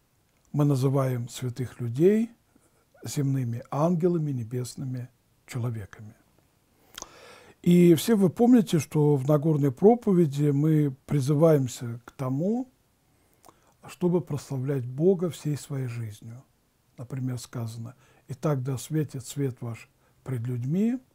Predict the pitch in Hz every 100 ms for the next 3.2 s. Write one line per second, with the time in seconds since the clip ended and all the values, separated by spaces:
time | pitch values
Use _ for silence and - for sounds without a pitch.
0 | - - _ _ - - 170 151 123 139
1 | 127 120 127 131 131 127 117 120 127 117
2 | - 113 127 143 139 127 120 113 127 151
3 | 214